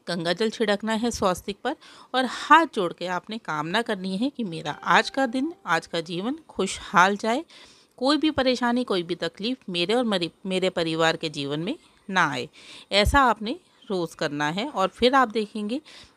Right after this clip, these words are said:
कि आपके जीवन में जो मुनाफा नहीं था, जो तरक्की नहीं थी, नौकरी नहीं मिल रही थी, वो आप, आपकी सारी कमियां दूर हो रही हैं, आपको कार्य में तरक्की मिल रही है।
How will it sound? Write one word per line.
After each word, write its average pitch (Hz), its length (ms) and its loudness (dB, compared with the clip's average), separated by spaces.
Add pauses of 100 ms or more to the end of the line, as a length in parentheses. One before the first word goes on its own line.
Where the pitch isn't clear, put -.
कि - 120 -8 (100)
आपके 214 360 2
जीवन 190 340 -4
में 190 120 -2
जो 180 100 -4
मुनाफा 170 400 -4
नहीं 175 360 -2
था, 202 160 0
जो 175 160 -2
तरक्की 160 420 -4
नहीं 170 340 0
थी, 226 160 -4
नौकरी 196 400 -2
नहीं 233 280 2
मिल 220 180 0
रही 202 280 -2
थी, 247 200 -8 (460)
वो 254 240 -2 (180)
आप, 180 220 0
आपकी 175 360 0
सारी 170 300 -2
कमियां 165 380 -6
दूर 175 200 -4
हो 233 200 2
रही 220 300 0
हैं, 254 260 -2
आपको - 300 -6
कार्य 180 340 2
में 269 180 -4 (200)
तरक्की 165 400 -4
मिल 147 200 -2
रही 139 320 -6
है। 135 200 -14